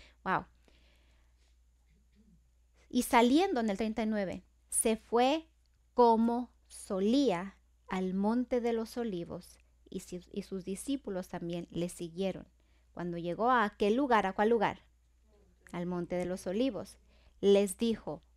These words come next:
"Orad que no entréis en tentación". Y él se apartó de ellos a distancia, como de un tiro de piedra, y puesto de rodillas,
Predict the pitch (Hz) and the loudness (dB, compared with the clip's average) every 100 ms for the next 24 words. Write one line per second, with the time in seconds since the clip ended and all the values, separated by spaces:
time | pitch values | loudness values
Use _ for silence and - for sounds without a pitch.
0 | _ 202 196 208 285 370 - - - - | _ -4 0 2 2 0 -8 -20 -20 -10
1 | 202 202 202 208 208 202 240 - - 196 | -6 -2 -2 -4 -2 0 0 -4 -8 -10
2 | 196 - 165 - 160 - 185 165 175 - | -8 -8 -8 -8 -10 -10 -10 -10 -12 -8
3 | 247 262 277 320 - 277 254 - 196 202 | -2 2 2 2 -2 -4 -4 -2 -4 -6
4 | - 208 214 254 277 254 190 196 - 180 | -8 -4 -2 0 2 0 -4 -8 -8 -8
5 | 185 - 226 240 254 - 170 196 _ _ | -8 -6 -4 -4 -4 -10 -12 -14 _ _
6 | _ _ _ _ _ _ _ _ _ _ | _ _ _ _ _ _ _ _ _ _
7 | _ _ _ _ _ _ 190 190 202 208 | _ _ _ _ _ _ -4 -2 -2 0
8 | 233 233 240 - 208 190 196 - 214 - | 2 4 2 2 0 2 -2 -4 -6 0
9 | 208 - 226 208 190 190 196 214 247 247 | 0 0 -4 -2 -2 -2 -2 0 -2 -2
10 | - | -8